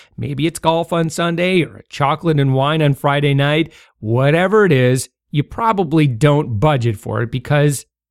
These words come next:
maybe you feel a little guilty that you shouldn't be spending money for it. Now, if it's something you like, but you don't feel like you should spend money on it, I say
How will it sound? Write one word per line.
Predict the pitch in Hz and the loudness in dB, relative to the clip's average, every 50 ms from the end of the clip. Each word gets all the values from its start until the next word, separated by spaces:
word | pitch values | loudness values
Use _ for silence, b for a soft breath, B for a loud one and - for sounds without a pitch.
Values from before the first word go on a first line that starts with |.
| _ _ _ _ _ _ _ - | _ _ _ _ _ _ _ -12
maybe | 120 131 180 208 247 | -10 -8 -8 -8 -6
you | 254 196 | -6 -6
feel | 147 - 190 175 170 156 | -6 0 2 2 4 4
a | |
little | 156 147 151 143 143 123 | 4 2 2 2 2 0
guilty | 101 110 127 127 120 120 - 117 98 107 | 0 0 0 0 0 -2 -6 -10 -10 -8
that | 110 113 113 113 - - | -8 -6 -8 -8 -10 -4
you | 151 139 135 | -2 0 0
shouldn't | 151 - - - 156 135 135 120 123 | -2 -2 0 0 0 0 0 -2 -4
be | 123 | -4
spending | 113 - - 143 131 123 123 120 120 | -6 -6 -4 -4 -2 -2 0 0 0
money | 120 117 113 110 | -2 -2 -2 -4
for | 107 - 113 95 78 | -8 -10 -12 -14 -14
it. | - _ _ b b b b b - | -16 _ _ b b b b b -8
Now, | 160 - - _ b b b b b b | -8 -8 -8 _ b b b b b b
if | - 151 - | -6 -2 -2
it's | 156 123 - | -2 -2 -2
something | - - - - 185 208 196 - 196 185 160 | -4 -8 -4 -4 -4 -4 -2 -2 0 0 0
you | 151 147 143 | 0 0 0
like, | 135 143 139 147 156 151 - _ _ _ _ _ - | 0 -2 -2 -2 -2 -6 -10 _ _ _ _ _ -8
but | 180 - - | -8 -6 -4
you | 175 151 | -4 -6
don't | 120 - 196 202 233 233 | -2 0 -2 -2 -2 -4
feel | - 196 170 165 | -6 -2 -2 0
like | 156 151 - - | 0 0 -2 -2
you | 165 135 | -4 -4
should | - - 139 110 | -4 -4 -8 -8
spend | - - - 147 151 143 139 | -8 -4 -2 -2 0 0 0
money | 131 127 131 135 139 | 0 0 0 0 0
on | 143 147 151 | 0 0 0
it, | 156 156 - _ _ | -2 -4 -4 _ _
I | - 131 147 165 | -8 -4 -2 -2
say | 151 - - 151 135 131 131 135 123 | -2 0 0 0 0 2 0 -2 -4